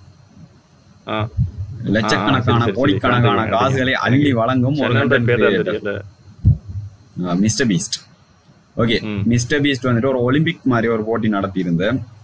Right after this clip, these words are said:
Speaker 2: உலகத்துல இருக்கிற எல்லா நாடுகள்ல இருந்தும் ஒரு ஒரு பார்ட்டிசிபென்ட் எடுத்து, ஸ்குவிட் கேம்
Speaker 1: ம்.
Speaker 2: மாதிரி ஒரு ப்ரோக்ராம்.
Speaker 1: ஆ.
Speaker 2: So, இப்ப ப்ரோக்ராம் நடத்தின, அதுல இல்ல பிரச்சனை. இப்ப அது வந்துட்டு ஒரு ஜியோ பொலிட்டிக்கல் சர்ச்சையை கிளப்பியிருக்கு.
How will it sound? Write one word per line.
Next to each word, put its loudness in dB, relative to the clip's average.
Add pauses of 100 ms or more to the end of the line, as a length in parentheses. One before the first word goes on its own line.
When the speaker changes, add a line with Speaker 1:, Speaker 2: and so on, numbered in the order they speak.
(360)
Speaker 2:
உலகத்துல 0
இருக்கிற 2
எல்லா 0
நாடுகள்ல 0
இருந்தும் 0
ஒரு 0
ஒரு 0
பார்ட்டிசிபென்ட் -2
எடுத்து, -2 (640)
ஸ்குவிட் 0
கேம் 2
Speaker 1:
ம். 2
Speaker 2:
மாதிரி 0 (260)
ஒரு 0
ப்ரோக்ராம். 0 (1500)
Speaker 1:
ஆ. 0
Speaker 2:
So, 0
இப்ப 0 (140)
ப்ரோக்ராம் 0
நடத்தின, 0
அதுல 0
இல்ல 0
பிரச்சனை. -2 (280)
இப்ப 0
அது 2
வந்துட்டு 0
ஒரு 0
ஜியோ 2
பொலிட்டிக்கல் 0
சர்ச்சையை 0
கிளப்பியிருக்கு. 0